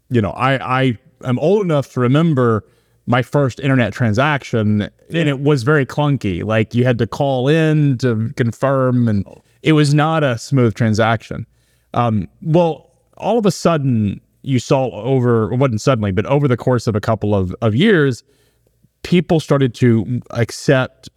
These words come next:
credit card transactions on the internet without any friction. In other words, it could au-, it would be basically automated, and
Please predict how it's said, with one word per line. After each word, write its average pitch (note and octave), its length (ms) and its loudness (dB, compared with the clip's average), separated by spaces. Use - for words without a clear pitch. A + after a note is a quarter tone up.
credit C3+ 200 2
card A#2+ 160 2
transactions G2+ 580 0
on F2+ 80 -2
the F#2 100 -2
internet G2 360 0
without A2+ 440 -4
any G#2 200 0
friction. - 600 -8
In A#2 60 0
other B2+ 100 4
words, A#2 260 0
it B2 180 -4
could C3+ 120 0
au-, C3 260 -2
it C3+ 60 -4
would A#2 140 0
be A#2 120 2
basically A2+ 500 2
automated, F2+ 800 -2
and G#2 440 0